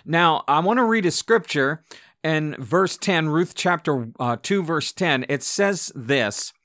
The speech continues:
and she's speaking to a man by the name of Boaz. And she says she fell on her face sh-, and bowed down to the ground and said to him, "Why have I found favor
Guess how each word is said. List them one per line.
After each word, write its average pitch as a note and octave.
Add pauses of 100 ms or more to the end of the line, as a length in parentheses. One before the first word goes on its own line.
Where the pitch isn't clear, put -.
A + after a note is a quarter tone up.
(280)
and D3
she's F3
speaking A3
to F#3
a E3
man D#3+
by C#3+
the C#3
name C#3
of G#2
Boaz. F2+ (460)
And E3+
she E3+
says G#3
she C#3+
fell G3+
on G3+
her D3+
face A#2+ (320)
sh-, -
and C#3+
bowed F#3
down F3+
to F3
the D3+
ground C#3
and C3+
said G3+
to F3+
him, A#2 (400)
"Why F3+
have E3
I D#3+
found F3+
favor B2